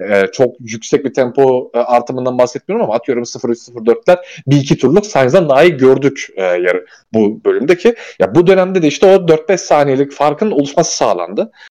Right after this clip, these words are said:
Çünkü Leclerc yavaşladığı zaman Sainz de daha fazla hızlanınca doğal olarak bu fark daha fazla açılmış oldu.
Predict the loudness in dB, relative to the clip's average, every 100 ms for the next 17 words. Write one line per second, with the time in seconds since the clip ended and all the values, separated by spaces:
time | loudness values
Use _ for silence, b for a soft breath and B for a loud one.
0 | -6 -4 2 2 2 2 4 4 2 0
1 | -4 -2 -2 -4 -2 -2 0 2 2 2
2 | 0 -2 0 -4 -4 -2 0 -2 -6 -14
3 | -4 -4 -2 -4 0 -2 -2 -8 -14 -10
4 | -10 -8 -14